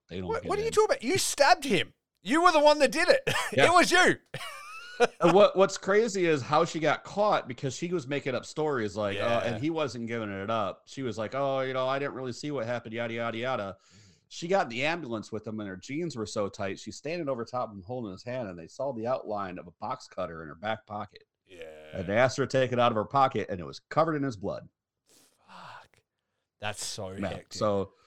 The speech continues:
Speaker 2: You know, had
Speaker 1: we
Speaker 2: it
Speaker 1: ended
Speaker 2: not
Speaker 1: up taking
Speaker 2: been a
Speaker 1: a bunch of
Speaker 2: deathmatch
Speaker 1: flack
Speaker 2: show,
Speaker 1: for that, but
Speaker 2: yeah. Had it not been
Speaker 1: and then
Speaker 2: deathmatch
Speaker 1: everyone's
Speaker 2: show,
Speaker 1: just like,
Speaker 2: probably
Speaker 1: "What do
Speaker 2: be
Speaker 1: you
Speaker 2: dead.
Speaker 1: expect in Detroit?" We weren't in Detroit. We were in the middle of the fucking country.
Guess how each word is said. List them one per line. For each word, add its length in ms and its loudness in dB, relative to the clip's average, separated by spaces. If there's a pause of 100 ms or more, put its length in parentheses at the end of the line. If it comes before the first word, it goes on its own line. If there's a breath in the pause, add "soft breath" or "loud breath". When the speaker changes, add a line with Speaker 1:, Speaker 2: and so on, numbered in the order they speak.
(160 soft breath)
Speaker 2:
You 100 0
know, 100 6
had 200 4
Speaker 1:
we 80 8
Speaker 2:
it 60 10
Speaker 1:
ended 100 6
Speaker 2:
not 60 10
Speaker 1:
up 60 4
taking 200 6
Speaker 2:
been 80 4
a 20 6
Speaker 1:
a 40 4
bunch 260 6
of 80 2
Speaker 2:
deathmatch 60 -4
Speaker 1:
flack 260 4
Speaker 2:
show, 60 -2
Speaker 1:
for 120 0
that, 380 -2
but 240 0
Speaker 2:
yeah. 240 -6 (760)
Had 140 4
it 80 -2
not 140 2
been 120 4
Speaker 1:
and 80 2
then 100 8
Speaker 2:
deathmatch 40 8
Speaker 1:
everyone's 220 6
Speaker 2:
show, 140 8
Speaker 1:
just 100 0
like, 80 6
Speaker 2:
probably 200 4
Speaker 1:
"What 100 4
do 60 0
Speaker 2:
be 20 -2
Speaker 1:
you 60 2
Speaker 2:
dead. 120 2
Speaker 1:
expect 300 -2
in 100 -6
Detroit?" 540 -2
We 120 -4
weren't 320 -2
in 160 -2
Detroit. 440 -4
We 120 -6
were 140 -4
in 60 -6
the 60 -8
middle 320 -2
of 80 -10
the 100 -16 (180)
fucking 300 -10
country. 500 -10